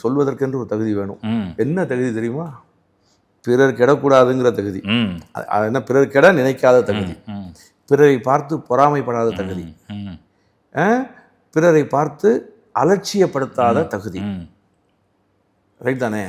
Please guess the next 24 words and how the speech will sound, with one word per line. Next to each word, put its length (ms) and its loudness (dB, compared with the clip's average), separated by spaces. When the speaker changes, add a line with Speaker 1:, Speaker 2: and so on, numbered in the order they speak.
Speaker 2:
புரியுது, 320 -4
புரியுது. 260 -10
Speaker 1:
ஆ, 420 -8
இப்ப 180 -8
வள்ளல் 300 -2
பெருமானார் 420 -2
சொல்றாரு, 760 -4
"நான் 220 -8
என்ன 280 -4
பாவம் 360 0
செஞ்சேன்னு" 260 -6
ஒரு 80 -4
பாட்டு 320 -4
பாடுறாரு. 440 -6
Speaker 2:
ம், 60 -12
ம். 180 -10
Speaker 1:
மனுமுறை 400 6
கண்ட 240 2
வாசகம் 560 2
அப்படின்னு 220 -6
சொல்லி 720 -6
ஒரு 320 -4
இதுல 60 -6
எழுத 320 -2